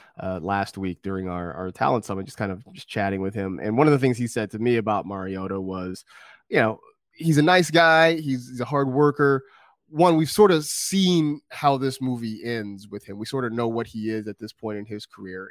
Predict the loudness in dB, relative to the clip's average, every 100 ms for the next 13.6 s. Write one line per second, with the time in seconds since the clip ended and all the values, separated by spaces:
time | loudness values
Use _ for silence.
0 | -8 -4 -2 -2 0 2 4 2 0 2
1 | 2 2 -2 -8 -16 _ _ _ _ -6
2 | 0 2 2 4 2 2 2 2 4 0
3 | 2 0 0 2 2 2 0 2 0 -4
4 | -4 4 4 4 -4 -10 -8 -4 -6 -2
5 | -4 -4 -4 -2 -2 -2 -4 0 -2 2
6 | 0 0 -2 0 0 -2 -6 -6 -6 -6
7 | -2 0 0 0 0 0 0 0 0 0
8 | -4 -4 -6 -4 -8 -4 -4 -4 -6 -12
9 | -4 -4 -4 -10 -10 -10 -14 -8 -8 -8
10 | -10 -8 -6 -6 -8 -8 -8 -6 -2 -2
11 | 4 4 4 0 _ _ 4 4 4 2
12 | 2 4 6 6 4 0 0 0 -2 -6
13 | 0 0 2 4 4 2